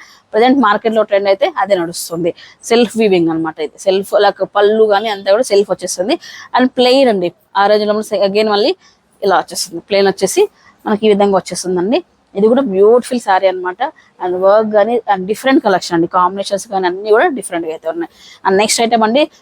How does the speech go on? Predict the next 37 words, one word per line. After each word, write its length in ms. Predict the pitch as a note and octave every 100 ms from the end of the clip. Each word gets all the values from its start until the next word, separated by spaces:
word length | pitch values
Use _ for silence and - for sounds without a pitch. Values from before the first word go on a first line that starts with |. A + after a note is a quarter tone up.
| _
నెక్స్ట్ 200 | F#3+ -
కూడా 80 | A3
సూపర్ 340 | A3 A#3 G#3+ A3+
కలెక్షన్ 300 | G#3+ G#3+ G#3+
చూపిస్తాను. 520 | G3 G#3+ - F#3+ - - _ _ _ _ _ _ G#3
నెక్స్ట్ 320 | F#3+ - D4+ G4 - - -
పేస్టల్లోనండి, 800 | A#3 A#3 C4+ A#3 A3 G3+ F#3 F#3+ - _ _ _ -
వావ్ 300 | F3+ F3+ D3 C#3+ - _ _ _ _ _
సూపర్ 380 | - A3 G#3 A3
శారీ. 240 | A3 G3+
ఇది 120 | G3 G3+
కూడా 300 | G3+ A#3+ F4+ _ _ _
పెళ్లి 200 | G#3+ A3
కూతుర్లకి 540 | A#3 A#3+ A3+ A3 G3+ D4 A#3 _ _ -
అచ్చం 760 | F#3 _ _ _ - C#4 C4+
అలానే, 380 | G3+ G3+ A3 A#3+ A#3 G3
ఇంకా 280 | F#3 F#3 F3+
పెళ్లి 260 | F#3 F#3+
కూతురు 300 | G#3 A#3 A3
అంటే 220 | A3 A3 B3 A#3
ఈ 80 | G#3+
శారీ, 280 | G3 G3
ఆ, 220 | F#3+ F#3+ F#3+
ఏ 140 | F#3+
మాత్రం 300 | F#3 G3+ A#3
ఉండాలబ్బా 320 | G#3+ A3 G#3+ G3
పెళ్లి 220 | F#3 F#3
కూతురికి 460 | G3+ F#3 F#3+ - - _ _ _
అని 120 | G#3 A3+
అనుకుంటారు 420 | G#3+ G#3+ G#3+ G3+
అనమాట 280 | F#3 F3 F3
అందరూ 280 | E3+ G3 F#3+
కూడా. 180 | F#3 E3+
ఆ 120 | F#3
విధంగా 300 | G3+ G3 G3+
అయితే 180 | F#3+ F#3
ఉంటుంది. 440 | F3 F3 G3+ F4